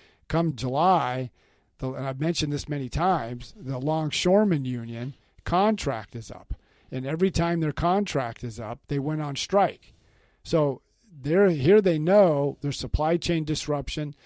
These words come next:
They're, they're fighting, trying to keep valuable labor. We're still three million jobs short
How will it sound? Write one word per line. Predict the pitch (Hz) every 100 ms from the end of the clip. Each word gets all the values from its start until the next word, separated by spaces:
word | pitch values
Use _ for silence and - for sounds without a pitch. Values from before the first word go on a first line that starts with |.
| _ _ -
They're, | 127 107
they're | 127 117 - - 175
fighting, | - - 151 180 175
trying | 151 160 160
to | 143
keep | - 175 151 - - -
valuable | 131 143 143 165 151 135
labor. | 143 143 120 135 131 _ _ _ -
We're | 139
still | - 180 165
three | - - 156 196
million | 190 185 180 170
jobs | 143 156 160 131
short | - 185 185 151